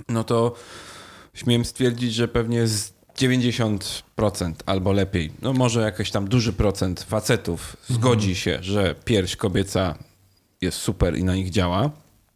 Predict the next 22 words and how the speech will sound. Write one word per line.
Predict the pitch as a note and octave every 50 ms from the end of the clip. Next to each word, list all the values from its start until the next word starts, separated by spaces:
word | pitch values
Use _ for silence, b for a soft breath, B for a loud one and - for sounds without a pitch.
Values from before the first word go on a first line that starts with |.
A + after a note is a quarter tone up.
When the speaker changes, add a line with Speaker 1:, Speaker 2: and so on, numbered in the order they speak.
| _ _ _ -
Speaker 2:
No | A#2+ A#2 C3 C3+
i | C3 C#3+
Speaker 1:
A, | B2
Speaker 2:
dzia-, | B2 C3 C3 - - B B B B
ale | - B2 C3
Speaker 1:
a | C3
Speaker 2:
no, | C#3+
Speaker 1:
te, | - -
Speaker 2:
ale, | C#3 C#3+ -
ale | D3 D#3+ D#3+
Speaker 1:
a |
Speaker 2:
no | D#3 F3
Speaker 1:
te | D#3+
Speaker 2:
dobrze, | D3+ C#3+ C3 D3 C#3+
ale | C#3 C#3+ C#3+
co, | - E3 D#3
że | C#3 D3+
na | C#3+ C#3
nich | C#3 C3+ B2+
działa, | B2 C#3+ C#3+ C#3+
to | - C3+
co? | - - - E2 E2+